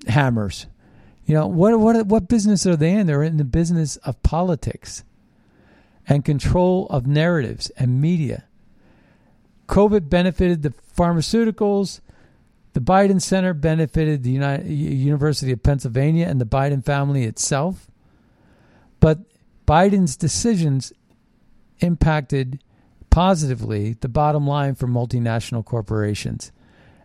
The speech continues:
And that's the sad truth. And we're gonna get into this. I told you we're gonna get into this pretty heavy. Uh, it's a boring, you know, it's a subject that's hard to keep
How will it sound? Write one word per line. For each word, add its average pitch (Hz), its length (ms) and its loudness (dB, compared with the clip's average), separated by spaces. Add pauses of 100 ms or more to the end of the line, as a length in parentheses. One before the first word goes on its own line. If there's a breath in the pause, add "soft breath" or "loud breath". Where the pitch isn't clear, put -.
And 131 120 0
that's 131 240 -4
the 117 80 -4
sad 104 340 -4
truth. - 400 -8 (1700 soft breath)
And 135 220 2
we're 165 120 2
gonna 180 160 0
get 151 160 -2
into 151 220 -4
this. 156 380 -4
I 147 200 -2
told 202 300 2
you 180 440 -2
we're 160 200 2
gonna 170 160 2
get 165 140 2
into 165 200 2
this 151 260 0
pretty 170 240 0
heavy. 135 400 0 (840 soft breath)
Uh, 127 260 0
it's - 220 -4
a 135 40 -4
boring, 185 500 0
you 185 220 -2
know, 147 140 2
it's 139 140 -2
a 139 60 0
subject 175 420 0
that's 151 220 -4
hard 170 320 0
to 147 200 0
keep 160 280 -2